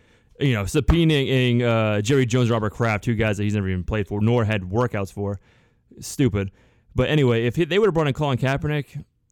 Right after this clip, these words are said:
that would have been a hell of a resurrection to his career, and it would have saved some face with, uh, fantasy teams and, uh, Jordy Nelson, some of these other guys.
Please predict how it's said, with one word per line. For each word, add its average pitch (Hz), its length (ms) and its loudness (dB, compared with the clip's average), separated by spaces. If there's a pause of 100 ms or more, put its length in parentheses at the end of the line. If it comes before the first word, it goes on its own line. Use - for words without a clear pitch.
(380)
that 123 120 2
would 202 80 4
have 185 60 4
been 170 100 2
a 104 80 0
hell 113 220 0
of 147 80 0
a 120 40 2
resurrection 113 440 0
to 110 100 -6
his 107 140 -4
career, 113 640 0
and 113 160 2
it 113 60 2
would 135 160 2
have 110 260 -4 (380)
saved 131 480 0
some 117 180 -2
face 139 400 -2
with, 113 240 -4
uh, 113 280 2
fantasy 135 420 -2
teams 110 340 -2
and, 107 220 0
uh, 101 180 -2
Jordy 113 220 0
Nelson, 110 260 -2
some 113 160 -4
of 101 60 -2
these 104 40 -2
other 98 120 -4
guys. 117 360 -4